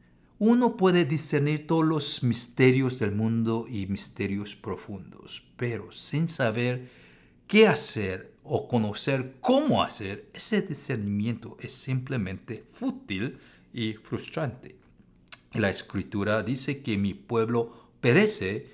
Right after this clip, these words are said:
por falta de conocimiento. Así que en los episodios de Daniel Podcast,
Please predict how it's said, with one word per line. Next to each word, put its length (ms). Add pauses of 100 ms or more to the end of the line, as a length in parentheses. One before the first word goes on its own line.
(220)
por 160
falta 640
de 160
conocimiento. 800 (500)
Así 280
que 240
en 180
los 240
episodios 720
de 80
Daniel 340
Podcast, 760